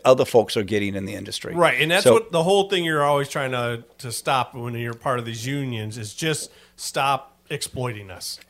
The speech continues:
Speaker 1: Absolutely.
Speaker 2: You know, you have
Speaker 1: Absolutely.
Speaker 2: a trillion dollar company. Do you need a trillion and one dollars, really?
Speaker 1: And, and that's, that's what the folks in Los Angeles and Atlanta and Miami and all,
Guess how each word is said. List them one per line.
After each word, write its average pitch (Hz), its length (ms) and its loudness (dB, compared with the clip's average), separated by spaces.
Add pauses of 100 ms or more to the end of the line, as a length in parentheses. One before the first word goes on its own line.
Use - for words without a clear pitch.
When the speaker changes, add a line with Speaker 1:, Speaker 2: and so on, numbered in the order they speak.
(160)
Speaker 1:
Absolutely. 160 540 6
Speaker 2:
You 147 60 6
know, 151 120 4
you 180 280 0
have 170 360 2
Speaker 1:
Absolutely. 143 440 6
Speaker 2:
a - 20 8
trillion 196 280 4
dollar 160 340 2
company. 131 520 -6
Do 131 120 -8
you 123 200 -2
need 156 240 0
a 175 60 0
trillion 156 440 0
and 143 140 -2
one 139 200 0
dollars, 135 560 0
really? 135 260 2
Speaker 1:
And, 156 100 6
and 151 200 10
that's, 190 320 6
that's 147 640 6
what 151 300 6
the 139 80 2
folks 127 400 8
in 127 60 2
Los 117 260 6
Angeles 113 340 2
and 113 80 0
Atlanta 110 540 6
and 98 200 0
Miami 104 440 2
and 98 80 2
all, 104 160 -2